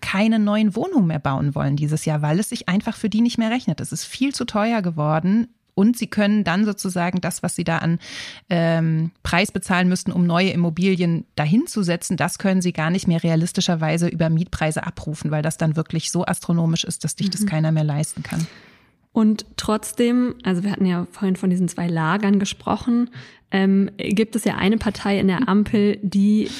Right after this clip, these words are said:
Speaker 2: ganz klar auf dieses Baumantra setzt. Und das ist, äh, die F D P, die ja, äh, jetzt auch, ich glaube im Februar, ähm,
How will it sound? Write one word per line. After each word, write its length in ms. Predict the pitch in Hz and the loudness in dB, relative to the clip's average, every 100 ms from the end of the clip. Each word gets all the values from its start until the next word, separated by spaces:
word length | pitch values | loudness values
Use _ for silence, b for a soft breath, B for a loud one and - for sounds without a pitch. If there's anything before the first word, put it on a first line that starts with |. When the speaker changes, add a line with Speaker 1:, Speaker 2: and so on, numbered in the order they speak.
| - | -2
Speaker 2:
ganz 460 | 165 196 233 226 - | 0 2 2 -2 -4
klar 520 | 190 190 202 202 - | 0 2 2 0 0
auf 200 | 185 - | -2 0
dieses 280 | 180 190 - | 0 -2 -2
Baumantra 920 | 165 170 196 196 170 165 175 - 175 | 0 2 4 4 2 2 -2 -2 -2
setzt. 400 | 160 156 - - B B B - | 0 -2 -6 -16 B B B 0
Und 180 | 196 196 | 0 2
das 160 | 196 | -2
ist, 180 | 208 - | -4 -4
äh, 220 | 196 180 | -2 0
die 160 | 175 - | 0 0
F 120 | 190 | -4
D 120 | - 175 | -2 -6
P, 480 | - 208 226 240 B B B - | 0 2 2 0 B B B 0
die 80 | 190 | 2
ja, 220 | 180 170 | 2 0
äh, 200 | - 165 | -2 0
jetzt 320 | 170 180 - | 0 -2 -2
auch, 220 | 175 170 | -2 -2
ich 100 | - | -4
glaube 160 | 185 170 | -2 -2
im 80 | 170 | -2
Februar, 600 | - 190 196 185 180 - | -2 -2 -2 -2 -2 -2
ähm, 300 | 180 185 | 0 0